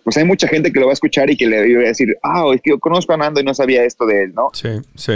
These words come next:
Speaker 1: Y yo, yo recuerdo que por ese entonces yo había salido del closet con mi mamá. O sea, probablemente no, probablemente las mamás ya sepan que su hijo es gay desde mucho,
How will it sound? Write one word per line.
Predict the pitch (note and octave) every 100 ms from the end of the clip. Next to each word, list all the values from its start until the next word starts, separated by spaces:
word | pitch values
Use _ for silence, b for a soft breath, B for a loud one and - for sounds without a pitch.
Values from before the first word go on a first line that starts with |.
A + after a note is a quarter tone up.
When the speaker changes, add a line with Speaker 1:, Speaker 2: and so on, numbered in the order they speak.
| G2+ -
Speaker 1:
Y | C3
yo, | D3 D3+
yo | B2+ D3
recuerdo | D#3 - C#3+ C#3 C#3
que | A#2+
por | A2+
ese | A#2 C3+
entonces | A#2+ A#2+ A2+ A#2+ G#2+
yo | A#2 A#2 A2
había | G#2+ A2 A2+ G#2+
salido | A2 G#2+ A2 A#2
del | G2
closet | - A2+ A2+ G#2
con | G#2 G2+
mi |
mamá. | G2 A2+ D#3+ - _
O | G2
sea, | A#2+ G#2+ F#2+ - _
probablemente | B2+ B2 A#2+ C#3+ C#3 C3 C3
no, | C3 B2 A#2+ A#2 -
probablemente | G2+ G2 B2 A#2+ A#2+
las | A#2
mamás | G#2+ G#2 G2+
ya |
sepan | G#2 A2+ G#2 A2 G#2+ F#2+ _ B B B _
que | A#2
su | G#2+ A2
hijo | A2 B2 A2
es | G2
gay | A2+ C3
desde | A2+ G#2+ G2 G#2 F#2+
mucho, | A2 C3+ B2+ A2